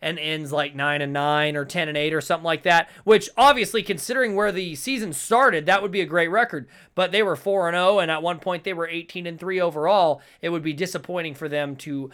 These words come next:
slump their way to finishing, like, sixth in the Big Twelve.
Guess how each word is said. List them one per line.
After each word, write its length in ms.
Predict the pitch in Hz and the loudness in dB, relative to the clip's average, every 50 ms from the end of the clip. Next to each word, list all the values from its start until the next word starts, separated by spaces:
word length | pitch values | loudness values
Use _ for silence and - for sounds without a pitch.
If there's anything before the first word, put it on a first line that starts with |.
| - _ | -18 _
slump 580 | _ - - - - 156 147 165 180 185 165 - | _ -14 -12 -10 -8 -6 -2 -2 -2 -2 -2 -4
their 240 | 156 165 165 160 156 | -6 -4 -2 -2 -2
way 240 | 156 156 156 151 143 | -2 -2 -2 -4 -4
to 140 | - 151 | -6 -8
finishing, 420 | 139 - 160 156 151 135 - - 143 | -8 -8 -8 -8 -8 -10 -12 -12 -12
like, 180 | 139 131 123 | -12 -12 -12
sixth 400 | - - - - 151 131 - - - | -14 -14 -12 -12 -14 -14 -14 -20 -16
in 180 | - 156 143 | -14 -14 -12
the 60 | 127 123 | -12 -12
Big 180 | 127 120 113 - | -12 -14 -16 -16
Twelve. 400 | - 123 110 101 85 80 _ | -16 -16 -16 -16 -16 -20 _